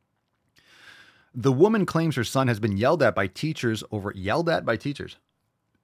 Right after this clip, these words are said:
over accusations of racism and a, quote, product and, quote, "a product of the patriarchy that teaches young boys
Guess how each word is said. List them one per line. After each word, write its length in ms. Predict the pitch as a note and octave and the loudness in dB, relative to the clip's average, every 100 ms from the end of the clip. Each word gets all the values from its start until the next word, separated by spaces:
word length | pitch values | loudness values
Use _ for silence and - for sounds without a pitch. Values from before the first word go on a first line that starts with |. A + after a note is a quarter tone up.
| _ _ _ _ - F#2 D2 - - G2 _ _ _ _ _ _ _ - | _ _ _ _ 0 0 -2 -8 -14 -18 _ _ _ _ _ _ _ -6
over 220 | B2 A#2+ | -4 -2
accusations 720 | A#2+ C#3 - C3 C3 C#3 B2+ A#2 | 0 0 0 2 2 0 0 0
of 80 | |
racism 680 | F2+ F#2 D#3 F#3+ C3+ F#2+ G2+ A2 | 0 0 0 2 0 0 -2 -2
and 120 | G#2 | -2
a, 120 | G2 | -2
quote, 340 | - B2+ A2+ | 0 0 0
product 680 | - - A2+ B2 F3+ G3 - - _ _ _ _ _ _ - | -4 -4 0 2 2 0 -4 -20 _ _ _ _ _ _ -4
and, 240 | A#2 G#2+ | -2 -2
quote, 260 | - D#3 D3+ | 2 2 2
"a 100 | A#2+ | -2
product 400 | A2 B2+ C#3 D#3+ | 0 2 4 4
of 80 | B2+ | 0
the 80 | G#2 | -2
patriarchy 720 | - C3+ F3+ - G#2 F2+ G#2+ | -2 -2 -2 0 0 0 -2
that 160 | F#2+ F2 | -4 -4
teaches 340 | B2+ C3 F#2+ | -6 -4 -4
young 380 | G2 G#2 C3+ C#3+ | -2 0 2 2
boys 500 | B2 C#3 A2 A2+ | 2 2 2 0